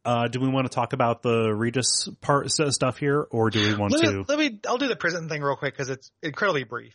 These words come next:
Speaker 1: <laughs> Okay.
Speaker 2: And play it. But if, if you come back empty-handed, you don't kill Detlef, and the sister gets killed,
Speaker 1: <laughs>
Speaker 2: uh, Anna is, uh, understandably pretty pissed.
Speaker 1: Right.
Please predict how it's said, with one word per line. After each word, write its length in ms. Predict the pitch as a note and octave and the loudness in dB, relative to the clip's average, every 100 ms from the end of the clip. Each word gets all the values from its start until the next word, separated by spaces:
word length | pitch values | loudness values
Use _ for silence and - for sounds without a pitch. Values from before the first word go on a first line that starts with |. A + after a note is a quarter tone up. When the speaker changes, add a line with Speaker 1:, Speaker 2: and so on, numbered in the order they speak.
| - | -2
Speaker 1:
<laughs> 200 | B2+ A#2 | 0 4
Okay. 300 | E3+ - B2+ | 2 2 -4
Speaker 2:
And 140 | B2+ - | -4 -6
play 160 | B2 | -4
it. 100 | B2 | -2
But 120 | B2 D3+ | -2 -4
if, 120 | D3+ | -4
if 120 | E3+ | -6
you 60 | E3 | -6
come 180 | - B3 | -6 -4
back 200 | B3 G3+ | -4 -4
empty-handed, 600 | F3+ E3 C#3+ C3 A#2+ A#2 | -8 -6 -6 -6 -8 -10
you 100 | B2+ | -6
don't 180 | E3+ F3 | -6 -4
kill 180 | E3 | -4
Detlef, 320 | C#3 C#3 C3+ A#2+ - | 0 0 0 -2 -4
and 200 | C3+ C#3+ | -2 -2
the 40 | C3+ | -2
sister 340 | D3 - B2 | -4 -6 -6
gets 300 | A#2 - - _ | -8 -12 -18 _
killed, 360 | - A#2 A2+ A2 | -6 -4 -4 -2
Speaker 1:
<laughs> 180 | D3+ - | -2 4
Speaker 2:
uh, 800 | A3+ - C#4 C#4+ A#3 C#4+ - A3+ - _ _ _ | 6 8 6 6 6 4 4 -2 -2 _ _ _
Anna 240 | F3 E3+ E3 | -2 0 0
is, 320 | D3+ D3+ C#3 D3 C#3+ - | 0 -2 -6 -14 -20 -8
uh, 200 | C#3 B2+ | -6 -4
understandably 640 | F#3 F#3 - D#3+ C#3+ C#3 B2 | -2 -2 0 0 0 -2 -6
pretty 200 | - A#2 | -8 -10
pissed. 440 | A#2 - - - - | -10 -8 -10 -10 -14
Speaker 1:
Right. 440 | G#2+ A2 - | -16 -16 -12